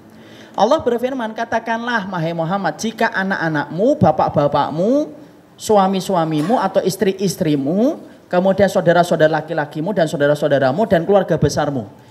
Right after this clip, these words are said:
Saya tanya, Pak, jawab ya. Allah menyebutkan kata keluarga dalam surat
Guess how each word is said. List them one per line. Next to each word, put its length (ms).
Saya 160
tanya, 320
Pak, 400
jawab 320
ya. 240
Allah 320
menyebutkan 560
kata 320
keluarga 480
dalam 240
surat 240